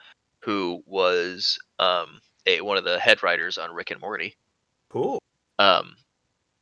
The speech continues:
Speaker 1: so, yeah, so it's, it's looking up to be, like, a pretty good show, um, as far as I could tell.
Speaker 2: I gotta keep
Speaker 1: Um,
Speaker 2: my eye on it.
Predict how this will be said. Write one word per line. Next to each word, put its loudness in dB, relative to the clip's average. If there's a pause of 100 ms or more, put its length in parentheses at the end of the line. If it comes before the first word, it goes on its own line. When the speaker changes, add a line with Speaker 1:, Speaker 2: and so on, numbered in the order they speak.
(340)
Speaker 1:
so, 8
yeah, 10
so 0
it's, -4
it's -10
looking -4
up -4
to -12
be, -4
like, -2
a -6
pretty -8
good -4
show, -2 (640)
um, -2
as -8
far 0
as -6
I -2
could -16
tell. 2 (380)
Speaker 2:
I -2
gotta 0
keep 2
Speaker 1:
Um, 2
Speaker 2:
my 2
eye 0
on -4
it. -8